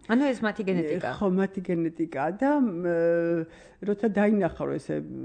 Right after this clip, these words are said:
Speaker 2: დავიწყე მუშაობა, მით-, ისა, გადაწყვიტა, რომ, ნუ, ხა, ჩვენთან ბევრი მხატვრებიც მოდიოდა, რუზურა კაპანაძე იყო გადასარევი
Speaker 1: აჰა.
Speaker 2: გრაფიკოსი. მ, და უთხრა, რომ მოდიო,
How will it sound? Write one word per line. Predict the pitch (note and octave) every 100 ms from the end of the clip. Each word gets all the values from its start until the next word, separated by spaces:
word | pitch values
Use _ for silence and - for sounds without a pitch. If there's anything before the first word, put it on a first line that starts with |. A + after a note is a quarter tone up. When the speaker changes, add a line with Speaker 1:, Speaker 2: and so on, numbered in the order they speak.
| C#3+
Speaker 2:
დავიწყე | E3+ D#3 D3+ - C3
მუშაობა, | D#3+ E3+ F#3 E3 D#3+ D3+ D#3+ D#3 E3 E3+
მით-, | F3 F3 - - F3+
ისა, | E3+ E3+ D#3
გადაწყვიტა, | E3+ F3+ G3 F#3+ G3 - G3+
რომ, | A3+ B3+ A#3 E3+
ნუ, | D#3+ F#3
ხა, | F#3
ჩვენთან | E3 G#3 F#3+ D#3+
ბევრი | D#3+ F3 E3+
მხატვრებიც | E3+ F3+ E3+ F3 E3+ F3 E3+
მოდიოდა, | F3+ F3+ A#3 G3
რუზურა | D3+ D#3+ D3+ D#3+ E3
კაპანაძე | D#3+ E3 E3 D#3+ D3+ C#3+
იყო | A#2+ A#2
გადასარევი | D#3 C#3+ D3+ - D#3 D#3
Speaker 1:
აჰა. |
Speaker 2:
გრაფიკოსი. | D#3 F#3+ A3 C4+ - - - - - - - -
მ, | D3 D3 D3+ D#3 E3
და | E3+ C#4+
უთხრა, | D4 A3+ A3+ - G#3+
რომ | A#3 A#3+
მოდიო, | F#3+ F#3 F3+